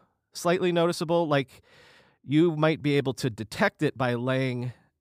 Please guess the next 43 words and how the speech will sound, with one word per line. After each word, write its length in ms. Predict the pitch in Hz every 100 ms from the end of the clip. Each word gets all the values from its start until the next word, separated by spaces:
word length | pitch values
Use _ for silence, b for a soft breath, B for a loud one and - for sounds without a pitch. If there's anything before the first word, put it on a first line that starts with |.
| _
the 260 | - 120 113
iPad 340 | 127 127 131 117
on 160 | 110
a 60 | 110
flat 280 | - 123 107
surface, 320 | - 170 139
but 200 | - 127
I 100 | 143
don't 180 | 165 165
feel 160 | -
like 200 | 233 196
you'd 240 | 180 139 127
notice 400 | 135 185 196 -
it 120 | 113
if 160 | 107 -
you 120 | 117
were 60 | 110
just 200 | 113 -
holding 320 | 135 143 127
it 140 | 113 -
in 160 | 117
hand. 520 | 110 - 143 110 95 110 b b b b b b b b _ _
But 220 | 143 196 -
the 120 | 175
confusion 600 | - 196 - 269 277 226
is 80 | 185
that 180 | 180 -
some 240 | - 262
people 240 | 262 214
are 60 | 185
saying, 400 | - 170 156 156
again, 300 | 151 160 156
this 200 | 147 202
bend 240 | 160 170 170
appears 380 | 143 165 165
fresh 380 | - - 156 -
out 100 | 160
of 80 | 180
the 60 | 165
box, 400 | 165 123 - 147
while 180 | 139 -
others 360 | 220 247 190
insist 500 | 160 151 - 131 -